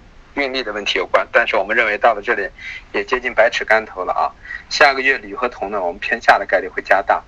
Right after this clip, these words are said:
反过来锌和，呃，锌和镍呢，啊，我们说了，呃，这个月偏跌，本身下个月偏上，但这个月最后这两天呢，收关了，收月线收关，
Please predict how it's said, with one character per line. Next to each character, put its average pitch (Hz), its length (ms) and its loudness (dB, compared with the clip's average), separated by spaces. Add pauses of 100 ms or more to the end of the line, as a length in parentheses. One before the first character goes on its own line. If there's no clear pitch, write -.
(360)
反 117 200 4
过 151 120 4
来 139 120 6
锌 165 360 -4
和， 110 460 0
呃， 101 440 2
锌 160 240 -2
和 151 100 2
镍 135 280 0
呢， 82 200 -6 (360)
啊， 104 160 6
我 92 100 2
们 104 140 -10
说 120 180 4
了， 98 140 0 (380)
呃， 104 200 2
这 156 140 2
个 139 100 -2
月 127 140 -2
偏 127 260 -4
跌， 127 260 -4
本 104 140 0
身 110 100 -6
下 139 220 6
个 113 80 -8
月 110 120 -4
偏 107 220 -2
上， - 240 0
但 107 160 -2
这 117 140 -4
个 120 60 -6
月 117 120 -2
最 143 140 -4
后 135 160 -2
这 123 120 0
两 87 200 0
天 117 240 -2
呢， 107 140 0 (240)
收 139 320 2
关 123 280 2
了， 113 140 -6
收 131 240 0
月 135 220 0
线 110 180 -2
收 117 220 -4
关， 113 260 2